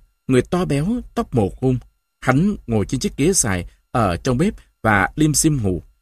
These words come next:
miệng thở khò khè, đầu chốc chốc lại chúi xuống. Khi bà tôi hỏi hắn làm thế nào mà biết được chuyện đó hả bác,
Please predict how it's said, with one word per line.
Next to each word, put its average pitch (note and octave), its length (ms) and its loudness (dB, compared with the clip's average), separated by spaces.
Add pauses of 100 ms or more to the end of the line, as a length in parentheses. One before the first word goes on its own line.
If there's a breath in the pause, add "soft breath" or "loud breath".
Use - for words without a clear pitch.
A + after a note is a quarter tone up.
(140)
miệng B2 360 2
thở G#2+ 220 0
khò G#2 240 0
khè, F2+ 240 -4 (320)
đầu A2+ 400 4
chốc G#3 140 -2
chốc C4 120 -2 (280)
lại G#2+ 180 -2 (100)
chúi C3+ 140 2
xuống. E3 340 0 (480)
Khi F#3 100 2
bà A2+ 120 6
tôi C#3+ 260 2
hỏi F#2+ 220 0
hắn B2+ 260 0 (320 soft breath)
làm C#3 120 2
thế A#3+ 100 0
nào B2 340 2
mà A#2 400 2
biết A3+ 160 -2
được A#2+ 140 -2 (100)
chuyện A2+ 180 0
đó C#3+ 300 0
hả G#2+ 220 -2
bác, D#3+ 260 0